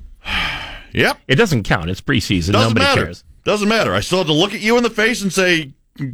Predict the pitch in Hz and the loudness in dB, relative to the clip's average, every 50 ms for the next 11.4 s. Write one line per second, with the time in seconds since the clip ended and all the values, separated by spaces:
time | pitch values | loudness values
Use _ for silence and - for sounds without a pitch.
0 | - _ _ _ _ _ _ _ _ _ _ _ _ _ - 143 - - 247 269 | -10 _ _ _ _ _ _ _ _ _ _ _ _ _ -6 -4 0 4 4 6
1 | 214 175 165 156 113 120 104 104 101 101 127 127 - - - 147 131 117 110 107 | 6 6 4 2 2 0 0 0 2 2 2 0 0 0 0 0 2 2 0 0
2 | 104 - - 139 113 - - - - 135 123 107 - - 127 107 - - 123 110 | -4 -4 -2 -2 -2 -4 -4 -6 -2 0 0 0 0 0 -2 0 0 0 -2 -2
3 | 92 90 95 92 85 95 95 98 98 107 117 123 - - - 120 120 117 131 160 | 0 0 -2 -2 0 0 0 0 0 0 0 -2 -4 -6 -4 -2 0 0 0 -2
4 | 170 - - 120 123 135 139 - - 120 104 - 113 104 98 92 95 95 95 - | -4 -6 -2 0 2 2 2 0 0 -2 -2 0 0 0 0 2 0 0 -2 0
5 | - 117 131 131 - - 139 123 117 110 98 92 104 98 95 - - 117 107 - | 2 2 2 2 0 -2 -4 -2 0 0 0 2 0 0 0 0 2 2 2 2
6 | - 110 107 95 92 101 98 90 98 95 87 82 85 87 85 - - 110 117 131 | 2 0 0 2 2 2 2 2 0 0 0 -2 -4 -4 -2 0 2 4 4 4
7 | 131 127 117 110 107 101 110 113 113 113 107 110 104 - - 110 98 87 82 90 | 4 4 2 2 0 0 -2 -2 -2 -2 -2 -2 -2 -2 -2 -2 -2 0 0 0
8 | 110 113 123 104 - - 98 - - - 98 - - - 101 87 87 82 90 85 | 0 0 0 0 -2 -2 -6 -6 -4 -6 -6 -6 -6 -4 -2 -2 0 -2 -2 -4
9 | 80 82 98 - _ _ _ _ _ _ - 113 - - 117 - - 123 110 101 | -6 -6 -8 -12 _ _ _ _ _ _ -4 -4 -2 0 -2 0 2 2 2 2
10 | 95 110 101 104 104 98 - - 117 117 113 123 - - 107 98 - - 104 101 | 2 2 2 2 2 0 0 -2 0 2 2 2 2 0 -2 -2 -2 0 -2 -2
11 | 98 _ - - 104 80 71 60 | -2 _ -6 -4 -4 -4 -4 -8